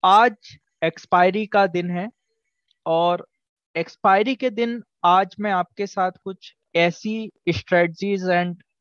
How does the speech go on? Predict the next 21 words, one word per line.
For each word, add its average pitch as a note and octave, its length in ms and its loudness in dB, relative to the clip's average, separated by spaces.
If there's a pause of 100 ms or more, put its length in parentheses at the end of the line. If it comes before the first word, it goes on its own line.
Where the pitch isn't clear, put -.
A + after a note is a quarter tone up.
(160)
trade G3+ 280 4 (100)
methodology E3+ 600 -6
share D#3+ 300 -2
कर D#3 220 -4
रहा D#3 340 -4
हूं, D#3+ 240 -10 (680)
जो G3+ 400 0
कि B3 420 -4
आपको F3+ 460 0
trade G#3 520 -4 (180)
find F3+ 340 2
out G3+ 260 0
करने E3+ 260 -4
में D#3+ 180 -6
help C#3 280 -8
करेगी। A#2 460 -14 (1080)
ये G3 320 4 (160)
strategies F3+ 760 -2
का G3+ 400 0 (400)
कोई G3+ 400 0 (320)
standard G3 720 0